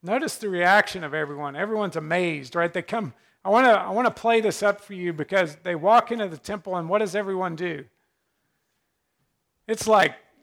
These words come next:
"Whoa, man, like, what has just happened?" They're running at, running at them, like, astounded. They're amazed at this miracle that's gone on. Could you imagine the scene if you go back to this?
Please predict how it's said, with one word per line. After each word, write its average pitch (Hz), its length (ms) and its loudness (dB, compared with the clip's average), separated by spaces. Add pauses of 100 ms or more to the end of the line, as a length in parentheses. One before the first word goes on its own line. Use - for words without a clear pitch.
"Whoa, 277 580 10
man, 233 580 4
like, 190 320 4 (140)
what 285 180 6
has 247 160 2
just 254 260 -4
happened?" 240 400 2
They're 196 100 2
running 247 480 4
at, 208 340 -2
running 247 360 2
at 233 180 2
them, 226 400 2
like, 196 280 2 (140)
astounded. 247 680 4
They're 202 120 2
amazed 214 420 4
at 208 120 -12
this 196 180 -2
miracle 220 460 2
that's 202 240 -2
gone 202 260 0
on. 202 380 0 (480)
Could 185 120 -10
you 247 120 4
imagine 226 480 6
the 175 80 2
scene 233 460 0
if 214 200 -2
you 202 60 -10
go 208 140 2
back 208 320 4
to 214 100 -4
this? - 520 -4